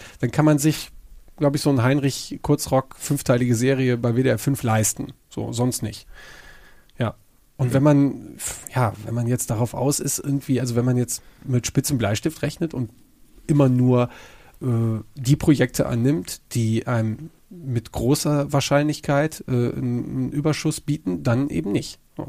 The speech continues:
Speaker 2: Aus öffentlich-rechtlicher Sicht, ich meine, wir sind alle drei auch frei, äh, tätig, das mal so vorweg als Disclaimer für öffentlich-rechtliche, äh, Radiosender.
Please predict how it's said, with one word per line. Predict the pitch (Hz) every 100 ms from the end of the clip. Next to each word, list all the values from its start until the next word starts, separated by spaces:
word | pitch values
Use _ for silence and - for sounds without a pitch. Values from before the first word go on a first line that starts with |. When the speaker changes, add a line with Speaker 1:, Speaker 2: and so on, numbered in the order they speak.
| - _ -
Speaker 2:
Aus | 95 -
öffentlich-rechtlicher | 98 113 104 107 110 - 117 110
Sicht, | 104 113 110 - -
ich | -
meine, | 101 104
wir | 104
sind | 98 104
alle | - 104
drei | 104 98 104 110 -
auch | 95 104 104
frei, | - - 101 101 104
äh, | 98 95 95 92
tätig, | - - 110 107 -
das | 101
mal | 110
so | 107
vorweg | - 113 101 -
als | 104
Disclaimer | 107 - 110 104 113
für | -
öffentlich-rechtliche, | 101 110 104 107 - 104 104
äh, | 104 107 107
Radiosender. | 101 101 104 107 107 101